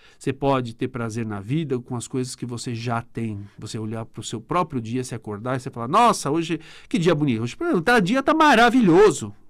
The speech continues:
Tá maravilhoso. Você não precisa sair e bater perna na casa dos outros por causa da pandemia. Você pode fazer um passeio no parque de máscara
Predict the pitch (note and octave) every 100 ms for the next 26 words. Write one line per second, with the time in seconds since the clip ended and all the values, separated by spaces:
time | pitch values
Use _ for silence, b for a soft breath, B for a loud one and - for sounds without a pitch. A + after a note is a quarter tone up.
0 | - _ - D#4 D#4 D4 D#4 C4+ F#3 F#3
1 | C#3+ D#3+ E3+ B3 A#3 F#3+ C3+ B B B
2 | - D#3+ D3 D#3+ C3+ B2 C#3+ C#3+ C3+ B2+
3 | C#3 B2+ B2+ C3 E3 E3 - C#3 B2+ C3+
4 | C#3 C#3+ C#3 B2 C3 - B3 A#3+ A3+ G#3+
5 | G3+ G3 F#3+ F3 G#3 G#3+ G3 F3+ G#3+ A3+
6 | G3+ C3 C#3+ G3 G#3+ - B2+